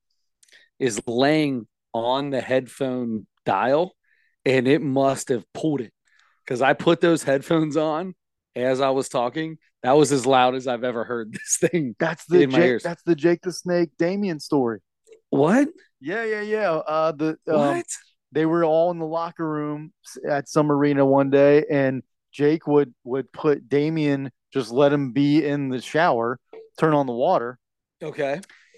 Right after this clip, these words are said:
Speaker 2: And there was one time that he started, Damien started slithering up the wall and turned the hot water dial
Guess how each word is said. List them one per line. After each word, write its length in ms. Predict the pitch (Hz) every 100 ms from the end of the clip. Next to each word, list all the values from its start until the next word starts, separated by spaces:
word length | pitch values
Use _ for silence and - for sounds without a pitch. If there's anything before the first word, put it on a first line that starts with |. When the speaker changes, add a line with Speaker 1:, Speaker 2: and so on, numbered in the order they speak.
| _
Speaker 2:
And 400 | 160 143 143 135
there 100 | 143
was 140 | 147
one 220 | 131 151 160
time 280 | 160 151
that 160 | 143 131
he 140 | 143
started, 480 | 135 - 143 131 127 - _ _
Damien 380 | 127 147 151 151
started 300 | 147 151 123
slithering 420 | - 160 147 143 139
up 220 | 143 -
the 80 | 147
wall 500 | 117 117 139 180 - _ _ -
and 260 | 139 123
turned 520 | - - 156 160 185
the 180 | 156 135
hot 420 | 123 - 147 156
water 600 | 170 117 113 131 170 180 180 _ _ _
dial 520 | 123 160 180 196 202